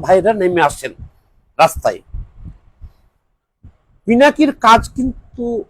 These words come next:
মিশনটা হলো অন্য। পিনাকি হিন্দু, মুসলমান, বৌদ্ধ, খ্রিস্টান,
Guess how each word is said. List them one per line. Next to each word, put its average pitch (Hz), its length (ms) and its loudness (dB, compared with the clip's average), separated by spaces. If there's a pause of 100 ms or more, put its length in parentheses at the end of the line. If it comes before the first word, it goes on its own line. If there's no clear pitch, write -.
মিশনটা 240 520 0
হলো 226 180 0 (120)
অন্য। 123 260 0 (1700)
পিনাকি 254 320 4
হিন্দু, 262 420 4 (520)
মুসলমান, 220 520 4 (420)
বৌদ্ধ, 175 300 4 (720)
খ্রিস্টান, 190 560 2